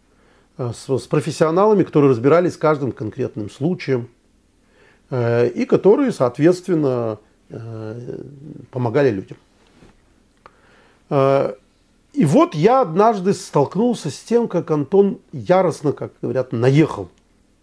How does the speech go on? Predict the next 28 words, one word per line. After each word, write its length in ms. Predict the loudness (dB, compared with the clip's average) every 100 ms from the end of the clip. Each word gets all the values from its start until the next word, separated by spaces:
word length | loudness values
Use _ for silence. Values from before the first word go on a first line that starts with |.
| _ _ _ _ _ _ _ -6
э, 60 |
в 380 | -2 0 0 -2 -4
Фейсбуке, 680 | -4 -4 -4 -4 -2 -2 -2 -6 _ _ -18
запрещённом 600 | -16 -14 -10 -6 -6 -6
нынче, 280 | -10 -14 -10
нет, 180 | -8 -8
не 80 |
запрещённом 500 | -10 -12 -10 -8 -8
в 40 | -10
России, 400 | -14 -16 -18 -18 _ _ _ _
как 200 | -20 _
это 120 | -16
называется, 500 | -14 -12 -12 -14 -20 _ _ _ _ _ _
э, 360 | -12 -8 -8 -8
принадлежащим 560 | -8 -8 -6 -6 -6 -10
корпорации 720 | -10 -8 -6 -6 -6 -12 -10
Мета, 540 | -8 -4 -2 -2 -4 -8
которая 640 | -12 -12 -10 -8 -8 -12 -16 _
признана 600 | -10 -8 -6 -8 -10 -14 -20 _ _
чем-то 280 | -16 -12 -12
там 240 | -10 -10 -10
таким 300 | -16 -12 -12
нехорошим 500 | -6 -4 -6 -8 -12
в 40 |
России. 260 | -14 -16 -20 _ _ _ _ _ -20 -20 -6
Тогда 180 | 4 4
это 160 | 4
так, 180 | -4 -10